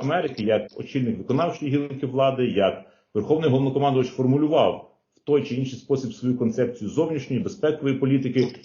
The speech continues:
і увійшов в історію. Ми знаємо, що таке доктрина Рейгана, що таке, е, наприклад, е, політика перезавантаження часів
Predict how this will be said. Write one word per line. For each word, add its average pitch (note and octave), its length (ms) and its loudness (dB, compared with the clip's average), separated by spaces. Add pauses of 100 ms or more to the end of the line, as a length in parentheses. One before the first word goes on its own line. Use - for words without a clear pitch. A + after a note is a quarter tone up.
(120)
і D#3 60 -4
увійшов C#3 480 6
в A#2 40 4
історію. B2+ 420 2
Ми G#2+ 60 2
знаємо, A#2 320 2
що - 120 -6
таке G2+ 480 0
доктрина A2 380 0
Рейгана, A2+ 600 2 (340)
що - 300 -2
таке, B2+ 300 2
е, G#2+ 220 2 (540)
наприклад, G2+ 680 -2
е, G2 220 4
політика B2+ 440 0
перезавантаження A#2+ 920 2
часів G#2 360 -10